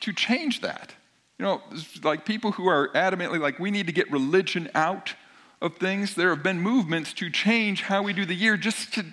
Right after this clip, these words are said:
just 'cause it kind of bothers that we're referencing him still. I mean, most famously, during the French Revolution, they wanted to start, you know, "This is a new start. This is the age of reason.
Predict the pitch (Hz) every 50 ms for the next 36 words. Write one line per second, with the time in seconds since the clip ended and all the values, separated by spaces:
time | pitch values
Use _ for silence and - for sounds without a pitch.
0 | - - - - 233 - - - 233 226 202 - - 220 208 151 147 - - 196
1 | 214 233 262 240 208 190 170 143 175 - 180 180 160 165 214 233 - - 214 190
2 | - - 208 190 180 139 - 233 294 320 139 117 98 92 - - _ - - -
3 | - 107 90 - - - - - - - - - - - _ - 151 170 180 190
4 | 208 196 - - - 214 240 269 277 202 - - - 151 147 151 190 202 196 147
5 | 160 170 170 170 165 156 147 135 135 - - - - - - - - 190 190 175
6 | - - 175 165 147 156 170 214 226 - - - 139 151 185 180 - - - -
7 | - - - - - - 147 160 165 185 185 185 180 147 - 175 - - - 185
8 | 175 175 - - - 147 165 147 156 143 143 208 - - 190 190 208 208 - -
9 | 160 127 156 175 170 151 127 156 165 - 175 185 202 208 185 151 180 143 117 131
10 | 151 190 214 208 208 190 123 113 110 78 71 -